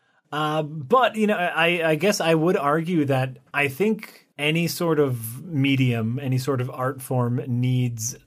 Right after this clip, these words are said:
some standards. And those standards can change over time. But if you are a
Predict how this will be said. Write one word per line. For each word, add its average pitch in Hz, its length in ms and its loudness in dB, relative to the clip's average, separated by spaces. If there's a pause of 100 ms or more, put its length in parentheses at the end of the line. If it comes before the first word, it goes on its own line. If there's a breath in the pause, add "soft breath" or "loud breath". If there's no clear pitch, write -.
some - 180 -6
standards. 104 1160 -6
And 139 160 -2
those 175 160 2
standards 147 360 0
can 127 200 -2
change 185 360 -4
over 123 220 -2
time. 131 680 -6
But 143 240 0
if 170 200 0
you 165 200 0
are 143 460 2 (220)
a 120 320 0